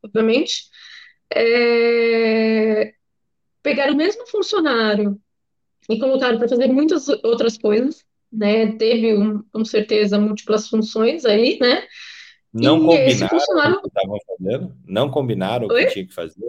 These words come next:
Speaker 2: Não, não combinaram, não trocaram com
Speaker 1: Não
Speaker 2: o funcionário
Speaker 1: combinaram,
Speaker 2: que tinha
Speaker 1: exatamente,
Speaker 2: que
Speaker 1: de
Speaker 2: fazer.
Speaker 1: Exatamente. E aí eu acho que também esse colaborador, ele viu a pandemia passando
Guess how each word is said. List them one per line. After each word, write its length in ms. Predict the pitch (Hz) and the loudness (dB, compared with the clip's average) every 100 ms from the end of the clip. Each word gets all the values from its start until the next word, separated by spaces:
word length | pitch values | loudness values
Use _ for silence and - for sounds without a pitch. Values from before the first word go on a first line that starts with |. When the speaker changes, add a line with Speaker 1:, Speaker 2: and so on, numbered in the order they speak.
| 107 | -10
Speaker 2:
Não, 180 | 104 - | -12 -8
não 280 | 104 143 | -2 -2
combinaram, 760 | 160 175 160 123 120 143 135 110 | 2 2 2 0 0 0 0 0
não 180 | 123 139 | -2 -2
trocaram 600 | 143 139 123 139 135 123 | -2 0 0 0 0 0
com 160 | 123 | 2
Speaker 1:
Não 220 | 302 311 | 4 4
Speaker 2:
o 20 | 330 | 2
funcionário 100 | 349 | 2
Speaker 1:
combinaram, 580 | 330 349 320 302 269 240 | 2 2 0 0 0 0
Speaker 2:
que 40 | |
tinha 100 | 233 | 2
Speaker 1:
exatamente, 760 | 277 285 370 415 370 285 262 - | 0 2 2 2 2 2 0 -2
Speaker 2:
que 80 | |
Speaker 1:
de 80 | 220 | -6
Speaker 2:
fazer. 260 | 233 - - - _ _ _ _ _ _ | -6 -8 -20 -20 _ _ _ _ _ _
Speaker 1:
Exatamente. 760 | 269 240 240 302 381 294 - - | -2 0 0 0 2 0 -2 -2
E 60 | |
aí 160 | 440 349 | 0 2
eu 60 | 320 | 0
acho 140 | 320 | 0
que 140 | 359 | -4
também 260 | 330 320 285 | -2 0 0
esse 140 | 294 | -2
colaborador, 680 | - 302 294 277 277 262 226 | -4 -2 0 0 0 0 0
ele 180 | 220 247 | 0 0
viu 240 | 214 269 285 | 0 0 0
a 240 | 269 254 | 0 -2
pandemia 640 | - 254 240 240 240 220 220 | -2 -2 0 0 0 0 0
passando 640 | 226 240 - 247 254 - | -2 -4 -2 0 -2 -4